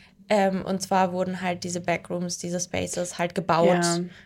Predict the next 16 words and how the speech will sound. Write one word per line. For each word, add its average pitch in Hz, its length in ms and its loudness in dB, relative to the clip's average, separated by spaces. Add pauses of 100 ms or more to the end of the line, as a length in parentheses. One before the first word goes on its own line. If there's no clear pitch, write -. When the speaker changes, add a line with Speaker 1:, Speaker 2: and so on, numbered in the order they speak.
(160)
Speaker 1:
und 180 160 0
nicht 185 340 -2
irgendwie 175 600 0
animiert 180 600 -2
und 180 160 -4
so. 175 180 -2
Und 175 180 -4
das, - 260 -4
finde 185 340 -6
ich, 180 240 -6
hat 180 160 -8
das 180 140 -4
dann 180 180 -6
auch 175 160 -2
noch 175 180 -6
mal, 180 420 0